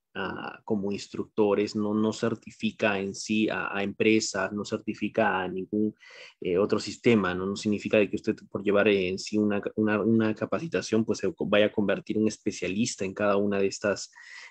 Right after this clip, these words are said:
eh, de estas normas, ¿no? Aquí tenemos que ver que es importante,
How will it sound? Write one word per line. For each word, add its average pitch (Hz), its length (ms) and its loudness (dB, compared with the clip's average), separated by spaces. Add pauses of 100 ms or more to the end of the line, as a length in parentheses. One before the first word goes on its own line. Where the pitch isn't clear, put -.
eh, 90 320 -4
de 101 80 0
estas 98 280 -4
normas, 107 440 2
¿no? - 160 -6 (160)
Aquí 113 160 -2
tenemos 107 360 2
que - 140 0
ver 107 300 2
que 95 480 -2
es - 140 -6
importante, 110 800 -2